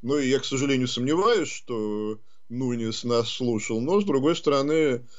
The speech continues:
согласитесь, приятно, что наша озабоченность, э, тем не менее, получила вот такое продолжение.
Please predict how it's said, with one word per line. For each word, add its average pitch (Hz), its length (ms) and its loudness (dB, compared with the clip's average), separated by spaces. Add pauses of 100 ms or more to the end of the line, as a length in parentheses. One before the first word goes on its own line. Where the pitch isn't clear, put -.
(140)
согласитесь, 127 560 0
приятно, 101 560 2
что 92 460 0 (260)
наша 117 400 4
озабоченность, 123 1000 0
э, 101 240 0
тем 120 220 0
не 123 100 2
менее, 127 300 2
получила 107 500 -2
вот 107 160 0
такое 110 320 0
продолжение. 107 720 0